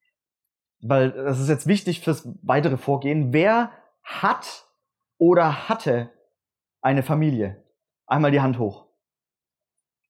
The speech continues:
Okay, sehr gut. Ihr könnt euch alle mit dem Thema aus. Äh, dann gehe ich am besten und, ähm, ich, ja, also nein, ihr seid Profis. Äh, das ist sehr gut, weil, ähm, wir wollen jetzt mal kurz ein bisschen was sammeln. Ich, wir haben extra die Flipchart hier.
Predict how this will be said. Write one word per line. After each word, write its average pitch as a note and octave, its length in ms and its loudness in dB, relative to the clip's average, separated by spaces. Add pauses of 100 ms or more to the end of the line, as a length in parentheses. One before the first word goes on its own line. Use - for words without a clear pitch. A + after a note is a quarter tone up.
(320)
Okay, D#3 160 0
sehr E3+ 180 2
gut. G#3+ 200 -2
Ihr G#3 100 2
könnt G#3+ 200 0
euch - 220 -2
alle A3 200 2
mit A3 140 2
dem G3+ 120 2
Thema G3 380 2
aus. A3+ 420 0 (300)
Äh, E3+ 220 4
dann D#3+ 480 0 (140)
gehe F3 200 4
ich A3+ 240 -6
am E3+ 160 -8
besten F3+ 440 -6
und, D3 380 -4
ähm, C3 580 -2 (500)
ich, - 260 -12
ja, A#2+ 260 -4
also B2+ 260 0
nein, A#2 220 0
ihr E3 100 2
seid F#3 160 2
Profis. G#3 500 0 (320)
Äh, C#3+ 120 4
das F3 160 2
ist G#3 140 -2
sehr E3+ 120 4
gut, F#3+ 280 -2
weil, E3 380 2
ähm, E3+ 240 -2
wir D3 100 -4
wollen F3 180 0
jetzt - 140 -8
mal D3+ 100 -2
kurz G3 260 -4
ein E3 60 -4
bisschen E3+ 300 -6
was B2+ 200 -6
sammeln. C#3 380 -6
Ich, - 180 -14
wir C3 80 0
haben C3+ 80 -2
extra C#3 240 -8
die A#2+ 100 -10
Flipchart A#2 460 -10
hier. B2+ 260 -10